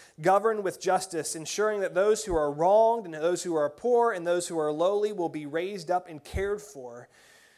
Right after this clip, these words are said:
Those who are powerful and wicked will receive justice." It's good news for the lambs of the world. But here's the catch. If we have those nostalgia glasses on, those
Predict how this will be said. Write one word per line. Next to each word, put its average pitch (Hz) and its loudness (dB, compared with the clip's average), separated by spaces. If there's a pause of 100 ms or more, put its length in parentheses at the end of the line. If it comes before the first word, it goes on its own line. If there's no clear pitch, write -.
(360)
Those 196 2
who 214 -2
are - 2
powerful 190 -2
and 147 -12
wicked 151 -8
will 151 -8
receive 175 -12
justice." 139 -12
It's 170 -16
good 220 -2
news 208 -2
for - -16
the 156 -10
lambs 143 -8
of 139 -20
the 135 -20
world. 120 -20 (1600)
But 175 -20
here's 208 -14
the 202 -20
catch. - -6 (1600)
If - -20
we 190 -8
have 196 -2
those 170 -2
nostalgia 175 0
glasses 160 0
on, 143 -2
those 151 -2